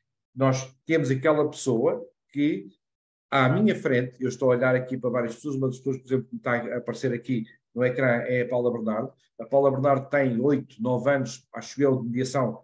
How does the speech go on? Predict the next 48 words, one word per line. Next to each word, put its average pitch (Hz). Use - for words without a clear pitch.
eh, 123
imobiliária. 127
A 139
Paula 151
Bernardo 151
provavelmente 156
já 143
fez 143
negócios 135
com 170
um 170
cliente 139
e 139
desse 180
cliente 160
teve 147
mais 156
um 151
cliente 135
e 143
depois 143
veio 139
mais 160
outro 151
negócio 151
e 147
fez 156
mais 160
outro 170
negócio. 170
Certo, 139
Paula? 98
Paula 107
está 110
a 110
dizer 110
com 110
a 107
cabeça 107
que -
sim, 110
está 104
a 101
anuir 113
e 113
está 120
a 120
concordar. 120